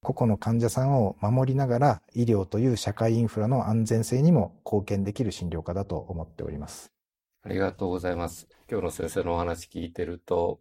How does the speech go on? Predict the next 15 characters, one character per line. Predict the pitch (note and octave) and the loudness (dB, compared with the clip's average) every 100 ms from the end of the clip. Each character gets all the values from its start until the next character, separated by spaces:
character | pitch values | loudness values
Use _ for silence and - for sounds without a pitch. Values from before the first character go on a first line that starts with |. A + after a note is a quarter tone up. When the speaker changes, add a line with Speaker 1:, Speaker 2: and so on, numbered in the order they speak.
| - | -8
Speaker 2:
あ | G2+ F2+ | -4 -2
の、 | E2+ E2+ - _ A#2+ A2 | 0 -2 -4 _ -10 -2
麻 | G#2+ | -2
酔 | - D3+ D3 | 2 0 0
と | D3+ C#3 | 2 2
い | B2+ B2+ | 4 2
う、 | A#2+ A#2+ _ - - - | 2 -6 _ -20 -12 0
あ | A2+ G#2 | 2 4
の、 | G2 F#2+ A2 | 4 2 2
領 | A#2 | 0
域 | A2+ B2 | 2 2
を | A2 | 4
超 | B2+ A2+ | 6 4
え | A2+ | 4
て、 | - A2+ A2 | 2 4 4